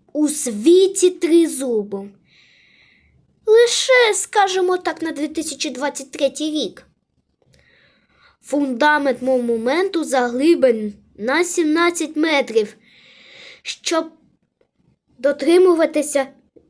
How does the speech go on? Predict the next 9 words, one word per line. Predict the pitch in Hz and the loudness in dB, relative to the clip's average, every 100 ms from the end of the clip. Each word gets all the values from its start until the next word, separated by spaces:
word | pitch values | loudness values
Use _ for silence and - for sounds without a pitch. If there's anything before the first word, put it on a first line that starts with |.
| _ _ _ - | _ _ _ -16
вітер, | 220 269 349 381 339 - _ _ | -2 4 4 4 0 -2 _ _
до | 226 277 | 4 6
якого | 269 262 311 349 330 311 | 4 2 2 2 2 2
аж | 294 294 - | 2 2 0
сто | - - 381 370 | -4 0 0 2
п'ятдесят | 359 339 330 339 349 339 | 2 2 0 0 0 -2
кілометрів | 339 339 330 330 339 339 349 339 | 0 0 2 2 2 0 -2 -2
на | 330 339 | -2 0
годину. | 339 311 339 330 262 214 190 | 0 2 4 4 2 -2 -8